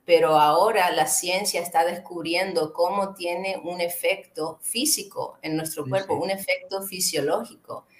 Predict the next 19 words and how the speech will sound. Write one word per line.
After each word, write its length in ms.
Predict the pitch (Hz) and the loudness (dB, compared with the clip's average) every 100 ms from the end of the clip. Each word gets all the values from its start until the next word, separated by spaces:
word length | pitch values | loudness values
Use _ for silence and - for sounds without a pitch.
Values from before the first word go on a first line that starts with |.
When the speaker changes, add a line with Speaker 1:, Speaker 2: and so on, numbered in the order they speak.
| - - _ - | -20 -20 _ -6
Speaker 1:
y 160 | 156 | 4
es 300 | 165 196 - | 4 4 -2
increíble, 800 | - 180 165 160 147 208 202 147 | -4 -6 -2 0 0 0 -4 -6
la 140 | 131 135 | -4 -4
verdad. 400 | 143 143 160 - - _ _ _ _ _ _ _ _ _ - - - - - _ | -2 0 -2 -4 -14 _ _ _ _ _ _ _ _ _ -20 -20 -20 -20 -20 _
Speaker 2:
Posiblemente 680 | - 143 180 180 180 190 190 | -4 0 2 4 4 4 4
lleguemos 480 | 160 143 175 175 165 | 4 6 6 4 2
un 200 | 180 170 | 4 6
día 260 | 180 196 180 | 8 8 8
de 160 | 156 | 4
no 300 | 139 151 170 | 0 2 2
tener 360 | 170 147 156 165 | 2 0 0 0
que 80 | 165 | 0
usar 420 | 143 - 165 165 | 0 2 2 2
medicina 1040 | 160 143 143 131 165 165 165 160 160 - _ _ _ _ _ | 2 0 0 -2 0 2 4 4 2 -2 _ _ _ _ _
química 800 | - 214 233 175 127 - 135 127 | 0 4 6 6 2 -2 -2 -2
para 340 | 131 139 135 131 | 0 0 -2 -4
curación, 880 | 143 135 131 - 165 170 143 113 | -6 -4 -4 -4 0 2 0 -2
porque 480 | - 117 - 117 107 | -8 -14 -14 -16 -18